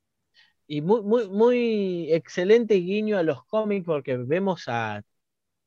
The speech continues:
distintos Lokis de los cómics, con los trajes exactamente igual de los que lo usan los cómics. Vemos al primer Loki que apareció en el primer cómic de Avengers,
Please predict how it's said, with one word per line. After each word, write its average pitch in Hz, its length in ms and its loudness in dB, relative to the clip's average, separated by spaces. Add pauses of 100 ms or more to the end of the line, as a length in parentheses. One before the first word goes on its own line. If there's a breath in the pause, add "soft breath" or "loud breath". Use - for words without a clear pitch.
(160)
distintos 208 500 -2 (380)
Lokis 185 540 0
de 151 100 0
los 123 160 -4
cómics, 180 480 -2 (420 soft breath)
con 127 240 -2
los 120 160 -4
trajes 160 480 4
exactamente 156 640 -2
igual 156 400 4
de 160 80 -2
los 131 140 -8
que 123 80 -8
lo 127 100 -4
usan 135 180 -8
los 120 120 -10
cómics. 165 400 -6
Vemos 175 280 -4
al 139 140 0
primer 202 360 6
Loki 202 340 8
que 165 80 4
apareció 143 340 2
en 170 60 -6
el 160 80 -6
primer 160 280 -4
cómic 170 300 -6
de 139 80 -6
Avengers, 156 540 0